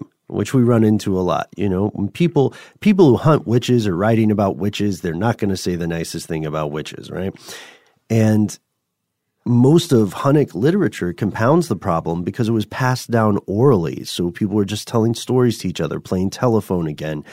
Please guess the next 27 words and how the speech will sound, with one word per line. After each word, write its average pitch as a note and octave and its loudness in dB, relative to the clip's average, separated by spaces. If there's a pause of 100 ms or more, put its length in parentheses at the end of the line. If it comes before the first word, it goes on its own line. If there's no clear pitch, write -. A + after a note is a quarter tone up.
(280)
And F#2 -4 (760)
bit C#3 4
by A#2 2
bit, - 2
that G2 -2
stuff - -2
disappeared G#2+ 0
or F#2+ -2
got G2 -2
absorbed G#2 -2
into F2+ -4
other F#2+ -2
empires. F2+ -2 (1000)
People E3+ 2
still C#3 0
don't B2 2
agree A2 2
on G#2 0
exactly F#2+ -2
where F#2 -2
Attila G2+ -2
the F#2 -4
Hun F#2+ -4 (340)
was F2 -4
from. A#2+ 0 (460)
And A#2+ 2
they A#2+ 0